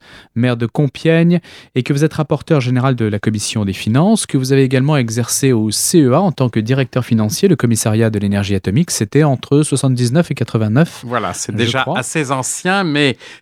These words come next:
Speaker 2: très belle période.
Speaker 1: Une
Speaker 2: Très,
Speaker 1: belle
Speaker 2: très belle
Speaker 1: expérience
Speaker 2: période.
Speaker 1: qui vous donne en fait une assise aussi bien dans le monde, j'allais dire, de l'entreprise et puis dans le monde de, de la politique. Vous avez un peu vu, euh,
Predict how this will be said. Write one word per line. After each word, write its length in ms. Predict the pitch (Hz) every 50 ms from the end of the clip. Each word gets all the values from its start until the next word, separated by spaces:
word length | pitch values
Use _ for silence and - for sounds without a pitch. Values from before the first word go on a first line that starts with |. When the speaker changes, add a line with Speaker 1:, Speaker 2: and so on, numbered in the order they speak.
| _ _
Speaker 2:
très 220 | - - - 190 180
belle 220 | 139 - 117 87
période. 380 | - 107 90 85 80 - - - - - -
Speaker 1:
Une 80 | - 123
Speaker 2:
Très, 0 |
Speaker 1:
belle 100 | 135 139
Speaker 2:
très 80 | 180
belle 100 | 208 226
Speaker 1:
expérience 500 | 226 - 226 196 175 170 175 214 262 269
Speaker 2:
période. 120 | - - -
Speaker 1:
qui 60 | 185
vous 100 | 170 190
donne 140 | 190 202 196
en 80 | 185
fait 260 | 170 - 233 226 - -
une 100 | 175 175
assise 280 | 156 - - 214 190
aussi 220 | 170 156 - 170 151
bien 180 | 151 160 160
dans 140 | 147 135 127
le 60 | 127
monde, 500 | 131 139 147 151 147 143 135 120 117 113
j'allais 220 | 113 117 110 110 110
dire, 160 | 120 120 117
de 60 | 110
l'entreprise 960 | 110 113 113 - - 117 110 - - - 135 143 160 165 170 170 156 131 127
et 40 | 120
puis 120 | - 123
dans 100 | 127 120
le 60 | 120
monde 300 | 120 123 127 127 123 120
de, 420 | 110 110 107 104 104 104 104 104 101
de 60 | 113 135
la 100 | 127 117
politique. 480 | - 139 185 - - - 139 147 - - -
Vous 120 | 113 107
avez 140 | 110 104 110
un 140 | 110 107 107
peu 120 | - 117
vu, 420 | 107 104 107 123 160 180 175 156 127
euh, 180 | 117 110 107